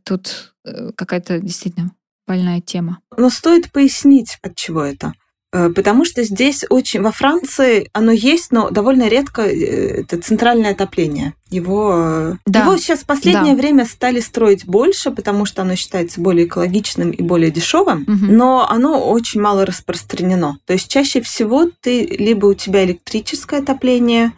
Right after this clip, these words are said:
Speaker 2: это у тебя стоят такие батареи, масляные батареи, которые ты включаешь, когда тебе надо.
Speaker 1: Мгм.
Speaker 2: Масляные сейчас ещё делают каменные,
Speaker 1: Мгм.
Speaker 2: потому что у них, э, они дольше держат тепло. Э, вот, то есть в квартирах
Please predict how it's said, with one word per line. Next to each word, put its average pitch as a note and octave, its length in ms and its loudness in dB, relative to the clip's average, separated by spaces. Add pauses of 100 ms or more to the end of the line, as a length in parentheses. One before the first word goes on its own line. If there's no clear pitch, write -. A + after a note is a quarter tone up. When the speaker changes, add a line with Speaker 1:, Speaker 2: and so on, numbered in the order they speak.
(140)
Speaker 2:
это F3+ 300 -2 (100)
у F3+ 100 -2
тебя G3 300 0
стоят F#3+ 400 0
такие G3 340 -2
батареи, G3+ 640 2
масляные F#3+ 540 0
батареи, F#3+ 420 2
которые A#3+ 440 -2
ты A3 120 -10
включаешь, G3+ 460 -4
когда F#3+ 240 0
тебе F#3+ 240 -2
надо. E3+ 400 -2
Speaker 1:
Мгм. G#3 360 0
Speaker 2:
Масляные A#3 600 2
сейчас A#3 400 -4
ещё G#3+ 200 -2
делают G#3 400 2
каменные, E3+ 500 0
Speaker 1:
Мгм. G3+ 140 2
Speaker 2:
потому F#3+ 200 0
что - 220 -2
у F3+ 40 0
них, G3 380 0
э, E3+ 240 -2
они F#3 240 2
дольше G3 520 0
держат F#3 440 -2
тепло. D#3 420 -4 (240)
Э, F3+ 220 0
вот, F3 220 2
то G#3+ 80 4
есть G#3+ 140 -4
в - 60 -18
квартирах D4 600 0